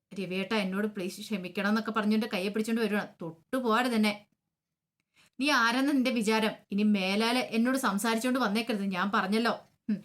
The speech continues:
സ്വന്തം മകന് വേണ്ടിയിട്ട് എന്നെയും കൂടെ ചിലപ്പോൾ നീ കഴുത്തരിച്ച് കൊല്ലും. അതുപോലെ ഉള്ള കോപ്രായങ്ങളെ നീ കാണിച്ചു കൂട്ടി വെച്ചിരിക്കുന്നെ. ഇത്രയും നാളും എല്ലാം സഹിച്ച് ക്ഷമിച്ച് മുന്നോട്ട് പോയി. ഇന്നല്ലെങ്കിൽ നാളെ നീ നേരെയാവുമെന്ന് ഓർത്തിട്ട്.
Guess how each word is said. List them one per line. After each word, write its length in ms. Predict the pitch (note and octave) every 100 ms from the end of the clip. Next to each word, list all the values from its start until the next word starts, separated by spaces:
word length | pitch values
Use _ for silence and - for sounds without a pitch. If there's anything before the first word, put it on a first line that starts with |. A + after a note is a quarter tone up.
| - - _
സ്വന്തം 420 | E3 G#3 F3 F#3+ A3
മകന് 320 | G#3+ F#3 G#3
വേണ്ടിയിട്ട് 400 | A3 G#3+ A3+ A#3+ G#3+
എന്നെയും 340 | G3 F3 F3+ F#3
കൂടെ 120 | A3
ചിലപ്പോൾ 300 | A#3 A3 A3
നീ 140 | A3+ A#3
കഴുത്തരിച്ച് 520 | G3+ F#3+ A#3 A3 A#3+
കൊല്ലും. 320 | G#3+ G3 G#3+ - - -
അതുപോലെ 440 | C4+ D4+ D4 C#4+ C4+ - _ _ _ - G#3 G#3+
ഉള്ള 160 | A3 A#3+
കോപ്രായങ്ങളെ 560 | A#3 G#3+ A#3 A#3 A#3+
നീ 120 | A3 A3
കാണിച്ചു 360 | A3+ G3 G3+
കൂട്ടി 160 | A#3+ G#3
വെച്ചിരിക്കുന്നെ. 460 | A3+ G#3+ G#3+ G#3+ G3+ - _
ഇത്രയും 400 | E3 D#3+ G3 G#3
നാളും 220 | A3 G3+ A#3
എല്ലാം 240 | G3 A3+
സഹിച്ച് 340 | A3+ G3 F#3+
ക്ഷമിച്ച് 340 | A3+ A3+ G#3+ B3
മുന്നോട്ട് 380 | A3+ G3 G#3+ A#3+
പോയി. 180 | G#3 - -
ഇന്നല്ലെങ്കിൽ 480 | C#4 D4 B3+ B3+ B3+
നാളെ 280 | G#3+ G#3+ A#3+
നീ 120 | A#3
നേരെയാവുമെന്ന് 600 | A#3 G3 G#3+ G#3 G3+ A3
ഓർത്തിട്ട്. 340 | G#3 G#3+ G3+